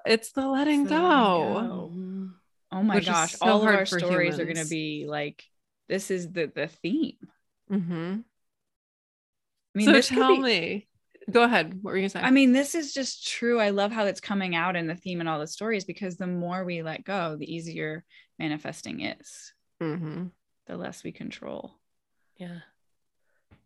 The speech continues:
Speaker 1: Yeah. So I know you both have manifested houses. How has
Speaker 3: Yeah.
Speaker 1: that panned out for you?
Speaker 2: You share, Cass.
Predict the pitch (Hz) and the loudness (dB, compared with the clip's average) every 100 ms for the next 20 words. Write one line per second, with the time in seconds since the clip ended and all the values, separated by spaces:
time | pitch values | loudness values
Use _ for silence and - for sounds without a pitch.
0 | _ _ 185 202 202 - 208 196 185 - | _ _ -10 -8 -10 -2 2 4 2 -2
1 | - - - 214 208 196 202 226 196 196 | -20 -16 2 4 6 4 4 2 2 2
2 | 214 220 202 175 175 180 - 156 - - | 2 2 2 2 0 -2 -2 -8 -6 0
3 | 165 151 - - - 190 - - _ _ | 2 2 -4 -10 -10 -10 -12 -14 _ _
4 | _ _ _ _ _ _ _ _ _ _ | _ _ _ _ _ _ _ _ _ _
5 | _ - - 208 202 220 214 180 170 170 | _ -10 0 4 6 4 4 4 6 6
6 | 156 - _ _ _ _ _ _ - - | 4 -2 _ _ _ _ _ _ -12 -4
7 | 190 156 80 - - 82 67 208 202 _ | -2 0 -2 -4 -8 -8 -6 -8 -12 _
8 | _ _ _ _ _ _ _ _ _ _ | _ _ _ _ _ _ _ _ _ _
9 | _ - 208 - - - - - - | _ -6 -4 -2 -4 -4 -6 -6 -16